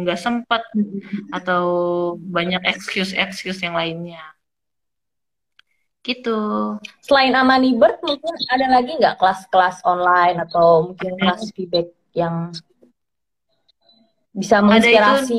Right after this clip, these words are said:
Speaker 2: ibu-ibu untuk misalnya mau feedback gitu?
Speaker 1: Banyak kok, ada kelas persalinan Maryam juga. Konsepnya kedua itu sama, sama-sama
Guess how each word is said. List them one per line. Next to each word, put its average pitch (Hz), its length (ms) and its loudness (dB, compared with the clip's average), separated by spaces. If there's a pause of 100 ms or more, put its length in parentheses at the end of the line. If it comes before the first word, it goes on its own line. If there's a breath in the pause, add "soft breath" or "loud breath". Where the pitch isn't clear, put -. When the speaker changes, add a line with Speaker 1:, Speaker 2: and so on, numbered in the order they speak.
Speaker 2:
ibu-ibu 208 320 -2
untuk 214 240 2
misalnya 190 280 0
mau 185 160 -2
feedback 190 540 2
gitu? 175 220 -18 (1120)
Speaker 1:
Banyak 208 400 0
kok, 302 320 2
ada 214 320 2
kelas 214 320 0
persalinan 208 500 0
Maryam 202 460 0
juga. 196 500 0 (800 loud breath)
Konsepnya 277 720 2
kedua 208 400 2
itu 247 160 -2
sama, 214 400 2
sama-sama 190 880 2